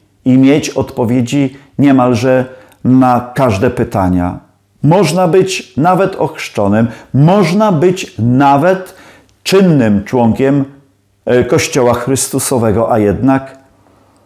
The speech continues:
a jednak żyć w ciemności grzechu. Dopóki Słowo Boże nie stanie się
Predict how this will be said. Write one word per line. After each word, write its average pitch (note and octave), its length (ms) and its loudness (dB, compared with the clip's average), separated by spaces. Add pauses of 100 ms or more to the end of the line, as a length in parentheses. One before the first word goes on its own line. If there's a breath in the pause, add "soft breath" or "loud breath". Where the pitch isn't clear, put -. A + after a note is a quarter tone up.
(500 soft breath)
a A#2 100 0
jednak A2 540 2
żyć A2+ 600 -4 (440)
w - 120 -20
ciemności G2 840 0
grzechu. G#2 600 -4 (1700 loud breath)
Dopóki E3 600 0
Słowo D#3 540 0
Boże G#2 500 0
nie C#3 180 2
stanie F3 400 0
się D3+ 380 0